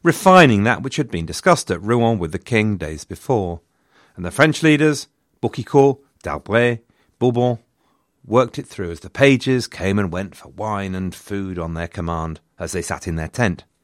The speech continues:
So here's the plan. There would be two main battles. The vanguard would be commanded by the professionals, Boucicault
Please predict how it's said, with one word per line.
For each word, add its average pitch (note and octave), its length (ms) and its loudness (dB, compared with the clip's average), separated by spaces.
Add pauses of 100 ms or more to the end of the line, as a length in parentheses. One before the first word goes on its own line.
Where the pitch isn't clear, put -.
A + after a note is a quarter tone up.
(1200)
So F3+ 180 2
here's G#2+ 240 2
the - 80 -14
plan. D#2 380 -10 (960)
There G3 140 0
would F#2 120 0
be F2+ 100 -8
two C#3 420 0
main F#2 340 0
battles. F2 560 -6 (540)
The G#2 80 -8
vanguard D3 680 6
would G#2 160 -2
be F#2 100 -6
commanded C#3 480 2
by B2 140 4
the D3+ 100 0
professionals, G#2+ 680 -2 (220)
Boucicault F3+ 600 -2